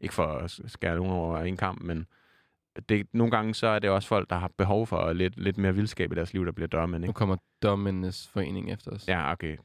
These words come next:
Speaker 1: Det trækker jeg tilbage igen. Jeg har i hvert fald hørt om, om, øh, nogle
Speaker 2: Ja.
Speaker 1: komplikationer, folk har haft med dørmænd,
Speaker 2: Ja,
Speaker 1: og det
Speaker 2: det
Speaker 1: er
Speaker 2: har
Speaker 1: jo,
Speaker 2: jeg
Speaker 1: det er
Speaker 2: også.
Speaker 1: svært at sige, om det er mine venner, der bare var lidt for fulde og så den fra meget ensidig vinkel, eller om det er dørmænd, der havde et problem.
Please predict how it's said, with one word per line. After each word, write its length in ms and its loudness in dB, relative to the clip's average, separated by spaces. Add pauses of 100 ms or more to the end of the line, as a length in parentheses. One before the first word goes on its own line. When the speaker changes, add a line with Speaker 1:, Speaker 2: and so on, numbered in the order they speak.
(120)
Speaker 1:
Det 140 4
trækker 240 0
jeg 100 -2
tilbage 220 0
igen. 260 -6 (680)
Jeg 140 4
har 120 2
i 20 0
hvert 220 4
fald 220 2
hørt 220 4
om, 260 0
om, 260 0 (100)
øh, 220 -2
nogle 300 -2
Speaker 2:
Ja. 60 4
Speaker 1:
komplikationer, 480 2
folk 220 0
har 80 -6
haft 220 -4
med 100 4
dørmænd, 360 2
Speaker 2:
Ja, 60 -2
Speaker 1:
og 100 0
det 60 -4
Speaker 2:
det 60 6
Speaker 1:
er 40 8
Speaker 2:
har 60 8
Speaker 1:
jo, 60 6
Speaker 2:
jeg 80 2
Speaker 1:
det 60 -2
er 60 2
Speaker 2:
også. 80 2
Speaker 1:
svært 180 4
at 80 -2
sige, 220 2
om 100 2
det 100 2
er 40 2
mine 340 -2
venner, 220 6
der 100 2
bare 180 2
var 60 0
lidt 120 0
for 100 -8
fulde 340 2
og 80 -4
så 200 2
den 160 -4
fra 360 0 (420)
meget 340 0
ensidig 320 2
vinkel, 340 -4
eller 140 0
om 80 -2
det 120 -4
er 40 4
dørmænd, 260 -2
der 80 -8
havde 60 0
et 60 -6
problem. 340 -6